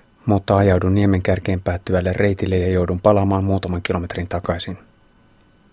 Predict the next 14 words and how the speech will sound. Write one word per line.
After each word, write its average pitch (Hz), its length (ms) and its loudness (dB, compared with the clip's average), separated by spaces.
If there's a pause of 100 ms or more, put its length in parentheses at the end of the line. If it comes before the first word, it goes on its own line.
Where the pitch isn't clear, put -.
(140)
Löydän 98 260 2
takaisin 101 460 2
maantielle 101 560 2 (160)
S - 200 -4
S - 140 -4
kolmesataayhdeksän, 101 1160 2 (280)
jolta 110 220 2
poikkesin 113 480 0
Poojoen 92 400 2
kohdalla. 87 500 0 (420)
Tiehierarkiassa 98 1120 0
nämä 98 380 -2
Stradasta 107 800 -2
taalet 95 580 2